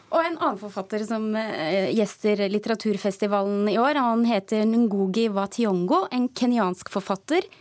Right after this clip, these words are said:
regnes som en av de største nålevende af-, afrikanske forfatterne, og er også en kandidat som stadig nevnes til Nobelprisen i litteratur.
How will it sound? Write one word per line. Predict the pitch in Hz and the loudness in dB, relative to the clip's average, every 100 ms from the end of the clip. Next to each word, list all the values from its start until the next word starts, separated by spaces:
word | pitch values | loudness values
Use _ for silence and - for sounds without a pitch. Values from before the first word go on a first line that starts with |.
| - | -4
regnes | - 269 254 185 185 220 | 0 2 0 0 0 -2
som | 254 | -2
en | 208 185 | 0 0
av | 185 | 0
de | |
største | 226 - - 311 - - 220 | -2 -2 -2 -2 -2 -2 0
nålevende | 220 190 180 180 180 185 | 2 2 0 -2 0 0
af-, | 185 196 208 | 0 -4 -6
afrikanske | 202 - 190 175 - 180 | -4 -4 -4 -4 -6 -8
forfatterne, | 185 - 175 - 175 208 311 - - - - | -6 -6 -6 -4 -2 0 -2 -4 -16 -10 -2
og | 214 233 269 | 2 2 0
er | 214 208 214 233 247 - _ 240 | 0 0 0 -4 -6 -12 _ -2
også | - - - 320 | 0 0 2 2
en | 294 | 2
kandidat | 262 233 240 208 220 - | 0 0 0 0 0 -4
som | - 240 | -6 -4
stadig | - - 220 180 185 | -2 0 -2 0 0
nevnes | 202 180 165 180 - | 2 2 0 -2 -2
til | 196 180 | -2 0
Nobelprisen | 190 190 180 165 - 175 - | 0 0 -2 -4 -6 -4 -2
i | 170 | -2
litteratur. | 175 - 214 - 190 | -4 -4 -6 -2 -2